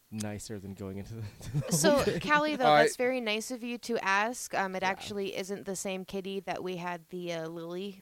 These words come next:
Speaker 2: fiasco with. Um,
Speaker 1: Of course not.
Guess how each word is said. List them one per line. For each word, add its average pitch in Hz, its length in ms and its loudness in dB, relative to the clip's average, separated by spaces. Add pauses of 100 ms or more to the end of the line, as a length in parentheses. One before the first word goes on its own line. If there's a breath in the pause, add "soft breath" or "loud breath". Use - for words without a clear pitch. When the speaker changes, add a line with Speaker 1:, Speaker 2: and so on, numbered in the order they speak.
Speaker 2:
fiasco 214 540 -2
with. 254 440 -4 (100)
Um, 175 580 -2 (100)
Speaker 1:
Of - 140 -20
course 107 180 -6
not. 87 240 -12